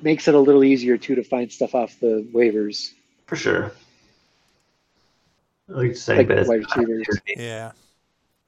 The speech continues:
Speaker 2: Uh, then you got Zeke at running back at Baltimore. That's been struggling. Melvin Gordon at Kansas City. That's gonna probably not be great. You got Richard Rodgers going back to Green Bay.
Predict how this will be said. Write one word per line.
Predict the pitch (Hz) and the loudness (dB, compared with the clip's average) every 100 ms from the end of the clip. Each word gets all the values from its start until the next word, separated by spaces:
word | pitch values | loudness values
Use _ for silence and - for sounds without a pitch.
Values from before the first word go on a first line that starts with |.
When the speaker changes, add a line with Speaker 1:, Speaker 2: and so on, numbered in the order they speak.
| _ _ _ _ _ _ - | _ _ _ _ _ _ -2
Speaker 2:
Uh, | 95 95 95 | 2 4 4
then | 120 | 2
you | 131 | 4
got | 131 101 | 4 2
Zeke | 92 107 117 117 - | 0 2 2 2 0
at | 110 104 | 0 0
running | 113 113 107 | 0 0 2
back | 107 107 107 - _ - _ | 4 4 2 -6 _ -20 _
at | 110 110 | -6 -4
Baltimore. | 98 101 104 107 110 110 | 0 0 0 -2 -2 0
That's | 110 107 - | 0 -2 -8
been | _ 110 104 | _ -6 -6
struggling. | - 113 110 104 110 107 107 - _ _ - - - - - - | -2 2 4 4 2 0 -6 -12 _ _ -14 -12 -12 -14 -20 -2
Melvin | 120 120 120 110 | 2 2 2 4
Gordon | 113 117 117 113 | 6 6 6 2
at | 107 101 | -2 -4
Kansas | - 107 107 104 | -4 -4 -4 -8
City. | - 104 107 110 | 2 4 4 4
That's | 104 - | 2 0
gonna | 110 104 | -6 -6
probably | 104 - 107 | -6 -4 -2
not | 104 98 | -2 -4
be | 104 | -4
great. | 104 104 104 107 107 - _ _ _ _ _ - | 2 6 6 4 0 -14 _ _ _ _ _ -4
You | 104 | 0
got | 107 | 0
Richard | 107 110 | 0 2
Rodgers | 107 107 107 107 101 107 107 104 - - _ _ _ _ _ _ _ _ - | 4 6 6 4 2 0 0 -6 -14 -20 _ _ _ _ _ _ _ _ -8
going | 113 104 | -4 -2
back | 104 104 | -2 -2
to | |
Green | 101 104 101 95 | -2 -2 0 2
Bay. | 104 104 104 104 | 2 4 4 2